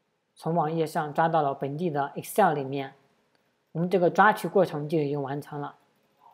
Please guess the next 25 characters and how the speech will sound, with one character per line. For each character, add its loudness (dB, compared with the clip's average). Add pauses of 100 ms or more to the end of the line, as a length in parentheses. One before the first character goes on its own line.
(1800)
大 -4
家 0
继 -10
续 -8
看 -8
一 -8
下， -6 (840)
我 0
来 4
讲 0
解 2
一 2
下 0
这 0
个 4
C 0
S 0
V 2
文 -4
件。 0 (1200)
大 -4
家 2
看 -6
一 -6
下， -6